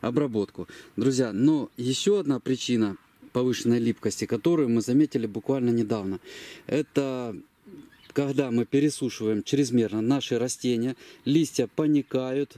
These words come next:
Ну, бывают такие моменты, когда мы не успеваем всё сделать вовремя. И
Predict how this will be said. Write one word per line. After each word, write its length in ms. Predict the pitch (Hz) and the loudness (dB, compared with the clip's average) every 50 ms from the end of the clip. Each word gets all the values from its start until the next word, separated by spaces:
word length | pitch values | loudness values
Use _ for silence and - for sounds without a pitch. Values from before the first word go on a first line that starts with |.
| - _ | -10 _
Ну, 180 | 107 147 165 147 | 2 2 2 2
бывают 420 | 117 117 151 160 170 165 127 107 | 2 0 0 0 0 -2 -4 -6
такие 280 | - 123 104 - 123 117 | -6 -10 -4 -2 0 0
моменты, 380 | 123 143 175 202 208 175 - | 2 2 2 2 0 -2 -4
когда 340 | - - 117 117 117 170 175 | -4 -4 -2 -2 0 0 0
мы 100 | 160 143 | 2 2
не 120 | 135 135 131 | 2 2 0
успеваем 480 | 113 - - 135 143 165 165 143 120 | 0 -2 -2 0 0 0 -2 -4 -6
всё 340 | - - - 135 143 131 - - - - - - - - - | -6 -4 -2 0 0 0 -2 -8 -16 -20 -20 -20 -20 -10 -8
сделать 420 | - 104 110 143 147 135 127 110 | -6 -2 0 0 0 0 -2 -2
вовремя. 500 | 127 135 143 135 117 113 110 101 104 95 - - - - - - - - - - - - - - - - - - _ _ _ _ _ _ - | 0 0 2 2 2 0 0 -2 -2 -4 -8 -12 -18 -20 -20 -20 -20 -20 -20 -20 -20 -20 -20 -20 -20 -20 -20 -20 _ _ _ _ _ _ 0
И 340 | 160 180 202 208 214 196 | 2 2 4 2 2 0